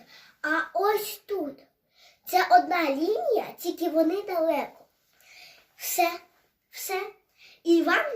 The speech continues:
треба просто не боятися вирівняти ноги і, поздравляю, ви зробили кольцо. Опа! І в кінці, в кінці ми маємо відштовхнутися руками, щоб ми стали рівно прям. Ось так. Опа,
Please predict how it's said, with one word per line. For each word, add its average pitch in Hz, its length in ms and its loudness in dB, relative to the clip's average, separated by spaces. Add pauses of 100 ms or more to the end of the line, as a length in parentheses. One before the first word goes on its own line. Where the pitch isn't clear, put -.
треба 359 220 -4
просто 330 360 -6 (240)
не 269 100 0
боятися 339 580 0
вирівняти 285 580 -2
ноги 440 320 2
і, - 680 -12
поздравляю, 240 440 -6 (280)
ви 403 140 0
зробили 277 360 2
кольцо. 226 360 -12 (1040)
Опа! 453 260 4 (1040)
І 330 240 4
в - 140 -10
кінці, 392 440 2 (160)
в - 100 -20
кінці 320 420 -6 (840)
ми 370 140 0
маємо 330 400 4 (260)
відштовхнутися 330 960 -4
руками, 392 520 2 (180)
щоб 339 240 0 (140)
ми 381 260 -2
стали 339 500 -4
рівно 302 440 -2
прям. - 500 -20
Ось 311 120 -4
так. - 280 -10 (640)
Опа, - 260 0